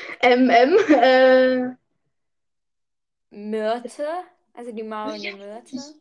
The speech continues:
Speaker 2: Die ist mit M. Ich glaub, die heißt auch wirklich zum Vornamen Myrte.
Speaker 1: Ja,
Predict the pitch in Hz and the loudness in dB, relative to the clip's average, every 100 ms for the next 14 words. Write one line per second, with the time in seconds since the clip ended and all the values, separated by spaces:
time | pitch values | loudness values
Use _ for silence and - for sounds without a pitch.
0 | _ _ _ _ _ _ _ _ _ _ | _ _ _ _ _ _ _ _ _ _
1 | _ 240 240 269 269 _ 247 311 381 381 | _ -18 -18 -20 -20 _ -4 0 0 -2
2 | - _ _ _ _ _ _ _ _ _ | -12 _ _ _ _ _ _ _ _ _
3 | - 226 220 214 226 220 247 _ _ - | -14 -12 -12 -12 -14 -14 -18 _ _ -20
4 | 226 - 240 254 247 233 208 220 247 _ | -20 -18 -18 -16 -18 -16 -16 -16 -18 _
5 | _ 214 226 _ _ _ _ _ _ - | _ -20 -20 _ _ _ _ _ _ -2
6 | 240 233 240 | -2 -2 -8